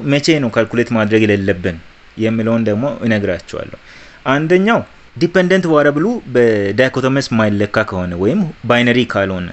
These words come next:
ሌላኛው ክሩድ እና አጀስትድ ኦድስ ሬሾ ካልኩሌት ማድረግ የማንችልበት ምክንያት ሳምፕል ሳይዛችን በጣም ትንሽ ከሆነ፣ ቤዚካሊ የሚባለው ከአስር በታች የሚሆን ከሆነ ምንም አይነት ኦድስ ሬሾ ካልኩሌት ማድረግ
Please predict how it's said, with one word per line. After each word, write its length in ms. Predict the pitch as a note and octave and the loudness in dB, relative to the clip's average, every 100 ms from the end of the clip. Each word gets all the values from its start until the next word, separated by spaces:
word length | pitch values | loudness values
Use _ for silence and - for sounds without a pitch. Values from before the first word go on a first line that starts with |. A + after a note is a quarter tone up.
| - | -4
ሌላኛው 500 | C3+ D3 D3+ D#3+ E3+ F3+ | 0 2 2 0 0 -2
ክሩድ 280 | - C#3 C#3 | 0 0 0
እና 160 | C#3 C#3 | 0 0
አጀስትድ 380 | A#2+ A2 B2+ | -2 -2 -2
ኦድስ 200 | A#2 A#2 A#2 | 0 0 -2
ሬሾ 260 | A2 B2 | -2 -2
ካልኩሌት 380 | A#2 A2 A#2+ A#2 | -2 -2 -2 -4
ማድረግ 320 | A2+ G#2 A2+ | -2 -2 -2
የማንችልበት 720 | A2 G#2+ G#2+ G#2 A2 G#2 A2+ - - | 0 0 -2 -4 -4 -2 -2 -4 -4
ምክንያት 420 | A#2 A#2 C3+ E3 | -2 0 -2 -2
ሳምፕል 320 | - C#3 C3+ D3+ | -2 -2 -2 0
ሳይዛችን 460 | C3+ B2 A#2+ G3+ | 2 2 0 -2
በጣም 280 | D3 B2 C3 | -2 -2 -4
ትንሽ 300 | A#2 G#2 G#2 | -2 -4 -4
ከሆነ፣ 280 | - E2 D#2+ - - - - - A2+ | -8 -12 -12 -16 -20 -20 -20 -12 -2
ቤዚካሊ 440 | A#2 A#2 B2 B2 | 0 2 0 0
የሚባለው 480 | B2+ A#2+ A2+ A#2+ F#3 | 0 0 2 4 2
ከአስር 440 | F3+ A2+ - C#3 B2 | 0 -4 -2 -2 0
በታች 400 | A2+ A2+ A2+ - | -2 2 0 0
የሚሆን 380 | G#2 G#2+ A2+ A#2+ | -4 -2 -2 -2
ከሆነ 280 | C3 C3 G#3 A#3+ - - - A#2 | -2 0 -2 -4 -12 -20 -14 -4
ምንም 280 | A#2+ B2 A2 | 0 0 0
አይነት 300 | F#2+ G2 G2 - | -2 -4 -8 -6
ኦድስ 240 | G#2+ - | -6 -4
ሬሾ 320 | G2 G2 A2 G#2 | -4 -4 -2 -4
ካልኩሌት 420 | - F#2 G#2+ G2+ | -4 -2 -4 -4
ማድረግ 320 | G2 F#2+ G#2 | -4 -4 -4